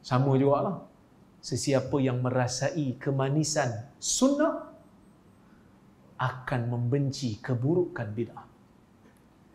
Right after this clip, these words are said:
Ni saya kena sebut juga, kan? Bila tang-tang akhir ni, musuh pada agama, yang merosakkan agama, syirik, maksiat, bid'ah.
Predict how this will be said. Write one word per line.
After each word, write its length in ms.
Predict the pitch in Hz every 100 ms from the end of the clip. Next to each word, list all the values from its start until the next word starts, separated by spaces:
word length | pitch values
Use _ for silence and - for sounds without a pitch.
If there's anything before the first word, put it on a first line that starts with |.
| - - - - - - - - - - - - - _ - - - - - - - - - - - - - - - - - -
Ni 320 | 120 117 110
saya 160 | 127
kena 160 | 127 139
sebut 240 | 151 143
juga, 400 | 143 160 - -
kan? 320 | - 127 101 107 - - - - 135
Bila 240 | 113 120 117
tang-tang 320 | 127 123 123
akhir 260 | 131 147 156
ni, 80 | 254 - - - - - - -
musuh 480 | 151 202 - 262 - 180
pada 240 | 180 175
agama, 400 | 180 175 175 139
yang 160 | 156 156
merosakkan 640 | 175 208 - 240 185 226
agama, 400 | 226 233 285 320 - -
syirik, 560 | - - 202 285 330 - - - - - 151
maksiat, 560 | 180 180 247 311 302 - - - -
bid'ah. 320 | 123 -